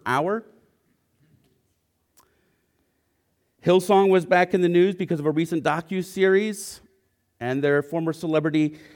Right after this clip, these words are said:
pastor trying to claim that although he had a sexual relationship based on manipulated intimacy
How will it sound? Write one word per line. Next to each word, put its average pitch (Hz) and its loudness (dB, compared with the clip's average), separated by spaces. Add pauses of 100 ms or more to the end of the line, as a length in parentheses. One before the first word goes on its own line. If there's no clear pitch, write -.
(220)
pastor 160 -6
trying 160 -2
to 151 -4
claim 156 -4
that 160 0
although 156 0
he 151 -8
had 147 -2
a 139 -2
sexual 147 -8
relationship 165 -4
based 147 -2
on 143 -6
manipulated 160 -2
intimacy 156 -4